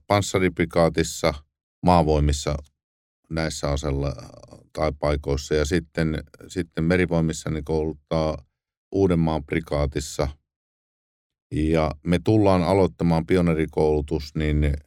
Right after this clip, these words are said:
niin myöskin tuolla jääkäriprikaatissa tänä kesänä ja todennäköisesti a-, aloitamme myöskin niin, niin pioneerikoulutuksen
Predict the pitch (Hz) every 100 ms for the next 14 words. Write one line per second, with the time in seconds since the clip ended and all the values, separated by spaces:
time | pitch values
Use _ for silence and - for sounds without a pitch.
0 | _ 82 76 76 80 76 - 78 71 67
1 | _ _ - 73 73 71 71 73 _ _
2 | _ _ _ _ _ _ _ 95 98 107
3 | 104 - 92 90 82 80 82 85 82 80
4 | 78 - _ 82 78 78 76 76 73 -
5 | _ - 76 76 71 69 _ _ _ _
6 | _ _ _ _ _ - 87 85 80 80
7 | 78 78 73 - 78 64 - 76 78 73
8 | 73 76 76 76 73 - 67 71 71 71
9 | - _ 62 69 78 76 69 69 - 71
10 | 67 73 - 71